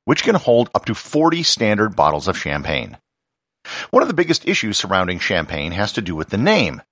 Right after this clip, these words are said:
If you're a wine producer in, let's say, Napa Valley, California, Australia,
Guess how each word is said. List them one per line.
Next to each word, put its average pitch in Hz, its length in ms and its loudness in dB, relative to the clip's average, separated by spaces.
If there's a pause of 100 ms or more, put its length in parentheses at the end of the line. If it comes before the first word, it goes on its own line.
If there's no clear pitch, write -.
(460)
If - 100 -4
you're - 140 4
a 135 40 2
wine 120 280 4
producer 90 440 2
in, 87 80 -2
let's 85 180 -2
say, 82 240 2
Napa 76 280 -2
Valley, 78 280 2
California, 175 760 -2 (220)
Australia, 127 680 2